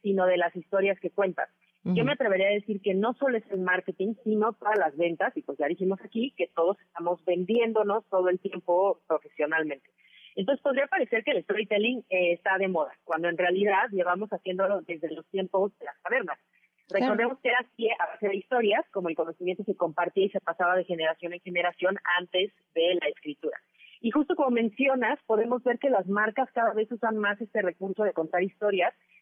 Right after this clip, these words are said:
Speaker 1: para conectar emocionalmente con sus consumidores y que estos las perciban como más valiosas. Entonces, el storytelling nos sirve para fidelizar a nuestros consumidores, para convertirlos en clientes, conectar con nuestra audiencia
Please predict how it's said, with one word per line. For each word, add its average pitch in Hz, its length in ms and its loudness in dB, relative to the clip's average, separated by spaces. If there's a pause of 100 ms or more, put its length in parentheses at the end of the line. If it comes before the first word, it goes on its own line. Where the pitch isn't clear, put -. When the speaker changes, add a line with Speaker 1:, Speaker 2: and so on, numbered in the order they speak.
(140)
Speaker 1:
para 254 240 0
conectar 202 380 -2
emocionalmente 185 720 -2
con 165 200 -4
sus 226 200 -4
consumidores 214 720 2
y 180 140 -4
que 175 220 0
estos 196 260 -2
las 185 120 0
perciban 190 520 0
como 180 500 0
más 170 300 -2
valiosas. 156 440 -2
Entonces, 196 520 0
el 190 180 2
storytelling 254 500 -2
nos 190 140 0
sirve 214 380 0 (360)
para 175 220 0
fidelizar 175 600 0
a 277 60 2
nuestros 190 340 -2
consumidores, 175 640 0
para 156 240 -2
convertirlos 175 680 -2
en 180 140 0
clientes, 185 520 2 (120)
conectar 170 520 -2
con 247 140 0
nuestra 180 260 0
audiencia 185 460 2